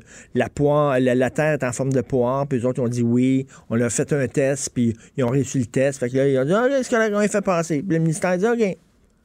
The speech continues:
Voilà. Pas plus compliqué que ça. On abandonne ces enfants-là littéralement dans les mains de sectes comme ça.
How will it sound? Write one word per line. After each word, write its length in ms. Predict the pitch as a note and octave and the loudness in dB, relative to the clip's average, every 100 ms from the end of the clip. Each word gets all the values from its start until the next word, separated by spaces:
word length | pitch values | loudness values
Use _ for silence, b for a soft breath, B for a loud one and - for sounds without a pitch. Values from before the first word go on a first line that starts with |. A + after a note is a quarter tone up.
| _ _ _ _ - | _ _ _ _ 2
Voilà. 260 | G3 F3+ - _ _ - | 4 2 -4 _ _ -6
Pas 80 | F3+ | -4
plus 160 | E3 G3+ | -2 2
compliqué 380 | G3+ E3 G3+ E3 | 2 2 0 0
que 40 | |
ça. 220 | E3+ D#3 - | 2 2 2
On 180 | D3 | 2
abandonne 640 | D#3+ F3+ F3 E3 E3+ F#3 F#3 | 4 4 4 4 4 4 2
ces 200 | D3 B2+ | 0 0
enfants-là 460 | C3+ C#3 B2+ C3 | 0 0 2 2
littéralement 760 | D#3+ D#3+ F3+ F3+ D#3+ C3+ C#3 D#3 B B B B2+ | 2 0 0 2 2 0 0 -2 B B B -2
dans 260 | D3 D3+ | 0 2
les 220 | D3 C#3 | 4 4
mains 280 | B2 C#3 D#3+ | 4 2 2
de 180 | D#3 A#2 | 2 0
sectes 580 | - - E3 D3 - A2+ | 0 -2 -2 -4 -6 -4
comme 220 | C3+ A#2 | -2 -2
ça. 260 | F#2+ D3+ | -2 -2